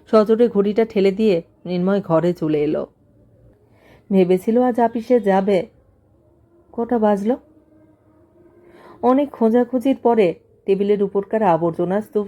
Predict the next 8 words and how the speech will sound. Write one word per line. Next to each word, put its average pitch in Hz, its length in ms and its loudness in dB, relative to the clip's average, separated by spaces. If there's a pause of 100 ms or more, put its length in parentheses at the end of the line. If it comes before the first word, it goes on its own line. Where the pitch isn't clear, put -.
(120)
সরিয়ে 220 360 -2 (600)
বেরুলো 202 520 2
ছোট 202 240 -4
হাত 175 300 0
ঘড়িটা। 156 460 -4 (960)
নিশ্চল 185 600 -4
হয়ে 165 280 2
আছে। 156 400 -4